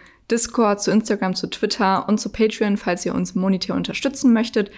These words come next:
sind alle unten in der Infobox, in der Videobeschreibung.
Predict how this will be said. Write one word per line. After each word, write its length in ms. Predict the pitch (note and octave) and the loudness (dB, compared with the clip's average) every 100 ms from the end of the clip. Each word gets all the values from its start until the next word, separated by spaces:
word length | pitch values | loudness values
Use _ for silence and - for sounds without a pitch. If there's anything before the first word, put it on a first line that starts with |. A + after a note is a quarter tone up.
| - | -20
sind 260 | - G3+ F#3+ | -4 -2 0
alle 360 | F#3+ G3+ G3+ G3+ | 2 2 2 -2
unten 580 | - G3+ - F3+ E3+ - | 2 2 2 -2 -2 -2
in 120 | F3 | -2
der 80 | E3+ | 2
Infobox, 460 | A#3+ B3+ G#3 - G#3 | 2 2 0 0 -2
in 60 | |
der 120 | E3+ | -2
Videobeschreibung. 920 | G3 G#3+ A#3+ A3 - - F#3+ F#3+ G#3 | -2 2 2 2 -2 -2 0 2 0